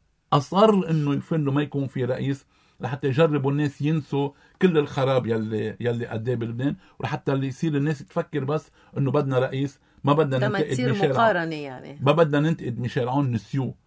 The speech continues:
Speaker 1: يعني جرب ينسي الناس، ونحن ما رح ننسيه، ما رح ننسي الناس سيئات عهد ميشيل عون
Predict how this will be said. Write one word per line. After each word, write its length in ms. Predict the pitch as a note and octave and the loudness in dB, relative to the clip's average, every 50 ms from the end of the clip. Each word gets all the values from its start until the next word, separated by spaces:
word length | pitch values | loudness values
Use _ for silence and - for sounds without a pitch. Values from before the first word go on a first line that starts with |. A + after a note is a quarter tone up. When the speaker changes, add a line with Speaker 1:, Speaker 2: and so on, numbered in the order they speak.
| _ _ | _ _
Speaker 1:
يعني 180 | - G#2+ G#2 G#2+ | -6 -4 -2 -2
جرب 340 | G2 A2 C#3+ C#3+ C#3 B2 B2 | 0 0 0 2 2 0 0
ينسي 380 | A#2+ A#2+ C#3 C#3+ - - A#2 | 0 -2 -2 -2 -2 -4 -4
الناس، 240 | A2 A#2 C3+ C#3 - | -4 -2 -2 -4 -4
ونحن 140 | C3+ B2+ B2 | -6 -6 -4
ما 140 | B2 C3+ D3+ | -4 -4 -4
رح 140 | D#3 C3 C3 | -4 -4 -6
ننسيه، 560 | B2 B2 A#2 A2+ - - - A#2 A2 G2 F#2 _ _ _ _ _ | -6 -6 -6 -8 -10 -10 -12 -10 -10 -10 -12 _ _ _ _ _
ما 100 | - B2 | -4 -2
رح 160 | C3+ C3+ A2 C3 | -2 -2 -2 -2
ننسي 360 | C3 B2+ C#3+ C#3+ - - A2+ | -2 0 0 -2 -2 -4 -4
الناس 320 | A2 A2+ A2+ G#2+ G2+ - _ _ - _ _ | -4 -4 -4 -4 -8 -10 _ _ -20 _ _
سيئات 680 | - - B2+ A#2+ A#2+ B2 B2+ - D3 D3 C3+ - - | -4 -2 -2 -2 -2 -4 -4 -2 0 0 0 0 -2
عهد 340 | A#2+ C#3 B2 A#2 G2+ F#2+ G#2 | -4 -2 -2 -2 -2 -4 -4
ميشيل 300 | G#2+ - - A2+ G#2 G#2+ | -6 -4 -4 -4 -4 -2
عون 240 | A2 A2 G#2+ G#2+ | -2 -4 -4 -4